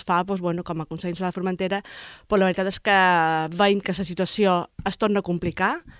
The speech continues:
De cap de ses maneres, i així se li va traslladar a l'autoritat portuària, volem una situació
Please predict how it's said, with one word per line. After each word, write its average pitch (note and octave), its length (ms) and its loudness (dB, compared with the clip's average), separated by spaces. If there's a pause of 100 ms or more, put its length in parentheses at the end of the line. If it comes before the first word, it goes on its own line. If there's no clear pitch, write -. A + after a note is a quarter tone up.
(280)
De A3 180 0
cap A#3+ 240 0
de G#3+ 100 -6
ses G3 220 -6
maneres, F#3 480 2
i F3+ 60 0
així G#3 180 -4
se G3+ 80 -2
li F#3+ 80 0
va F#3 160 -2
traslladar F3+ 380 -2
a F3+ 80 -6
l'autoritat F3+ 340 -6
portuària, F3 480 -6
volem F#3+ 380 2
una G3+ 180 0
situació F3+ 600 -2